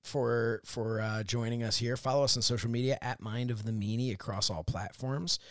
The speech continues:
Uh, go to youtube dot com slash mind of the meanie. And, uh, yeah, just give us a good follow, give us a subscribe, give us a like,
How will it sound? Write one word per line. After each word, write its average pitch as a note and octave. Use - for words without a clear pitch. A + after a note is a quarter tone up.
Uh, A2
go A#2
to A2+
youtube A#2
dot A2
com A2+
slash F#2+
mind A#2
of G2
the G2+
meanie. B2+
And, D#3
uh, D#3+
yeah, -
just C3
give E3
us G3+
a G3+
good F#3+
follow, F3+
give F3+
us F3
a E3
subscribe, D#3+
give C#3
us A#2+
a F#2
like, A#2+